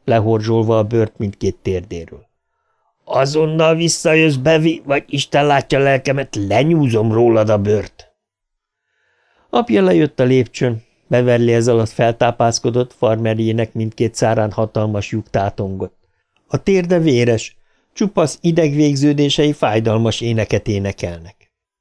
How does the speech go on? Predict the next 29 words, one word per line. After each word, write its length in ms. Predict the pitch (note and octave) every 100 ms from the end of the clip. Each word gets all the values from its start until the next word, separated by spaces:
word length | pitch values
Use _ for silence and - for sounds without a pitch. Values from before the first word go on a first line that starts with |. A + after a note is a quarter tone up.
| _ _ _ _ _
Hátranézett, 840 | C3+ B2+ B2+ B2+ B2+ B2+ C#3 -
és 140 | B2+ -
már 180 | D3+
megint 380 | D3+ B2+ A2+ G#2+
nyomában 520 | A2+ A2+ G#2+ A2 A2
volt 260 | G#2+ A2 A2
Al 240 | C3 A#2 A2
Marsh, 420 | G#2+ A2 A2+ - _ _ _
felügyelő 600 | _ D#3 D#3 C3 B2+ B2+
és 280 | B2 A#2 A2
gyerekgondozó, 920 | A2 A#2+ A#2+ A2 A2+ A2 A2 A2 G#2+ - _ _
ősz 340 | F3 D#3 -
férfi, 560 | - C#3+ C#3 - B2 A#2 _
kekizöld 580 | G3 E3 D#3 B2 B2 A2+
nadrágban 640 | B2+ B2+ B2 A#2+ A#2 A2+ -
és 160 | C#3 -
kekizöld 640 | E3+ D3+ C#3 A#2+ A2+ G#2
ingben, 420 | B2+ B2+ A#2 A2+ - _ _
két 280 | - F#3+ F3
hajtókás 720 | - C#3 C#3 C3 A#2 A#2 A2+
zsebbel, 500 | A2 A#2+ A2+ G#2+ G#2 _ _ _
övén 440 | G#3 F3+ E3 C#3+ -
egy 200 | B2+ A#2+
láncon 560 | C#3 C#3+ - B2+ A2+ - _
kulcskarika 680 | - C#3 - C#3 A#2+ A#2 A#2+
lógott, 560 | A#2 A2+ A2 A2 _ _
a 100 | E3
haja 300 | D#3+ D3+ A#2+
repked. 420 | G#2+ F#2+ _ -